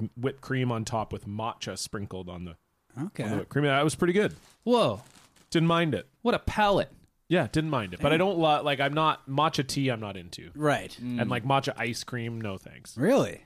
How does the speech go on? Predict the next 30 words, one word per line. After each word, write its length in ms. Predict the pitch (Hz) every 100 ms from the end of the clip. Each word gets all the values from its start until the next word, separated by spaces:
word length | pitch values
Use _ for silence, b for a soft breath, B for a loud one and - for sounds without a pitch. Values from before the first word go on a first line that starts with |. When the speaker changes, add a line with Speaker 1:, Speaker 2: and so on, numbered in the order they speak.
| -
Speaker 1:
Yeah, 160 | 64
it's 100 | -
Speaker 2:
What 100 | 139
about, 380 | 180 202 190 -
uh, 520 | 139 127 123 117 113 - _
this 120 | 131 127
is 60 |
an 40 | 143
underrated 360 | 127 123 120 107
ice 160 | 104 -
cream 160 | 107
flavor, 400 | 101 101 95 95 -
Earl 180 | 117
Grey 280 | 113 104 98
tea? 320 | - 104 92 - -
Speaker 1:
That 160 | 117 139
is 160 | 139
a 60 | 123
really 340 | 110 113 110
good. 220 | 104 98 95
Or, 160 | 131
Speaker 2:
Yeah. 60 | 139
Speaker 1:
like, 180 | 139 131
just 160 | 139
a 60 | 147
Lon-, 200 | 123 120
or 140 | 139
a 80 | 123
London 300 | 120 120 107
fog. 300 | 92 101 98